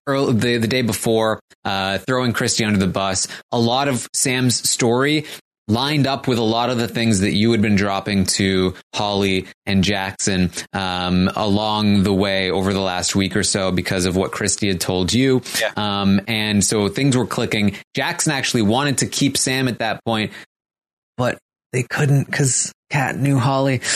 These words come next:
Speaker 1: Um, and so
Speaker 2: Oh, I didn't realize that was
Speaker 1: Yeah.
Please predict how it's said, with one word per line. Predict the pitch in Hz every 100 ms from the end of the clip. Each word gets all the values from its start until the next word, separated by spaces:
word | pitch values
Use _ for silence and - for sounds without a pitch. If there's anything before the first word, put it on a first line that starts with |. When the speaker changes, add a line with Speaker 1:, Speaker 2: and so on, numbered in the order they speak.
| - -
Speaker 1:
Um, | 117 120 113 113 110 113
and | - 127 120
so | - -
Speaker 2:
Oh, | - 127 - -
I | -
didn't | 254 233
realize | 233 269 262 196 170
that | 190 175
was | 190 175 - - - _ -
Speaker 1:
Yeah. | 123 143 156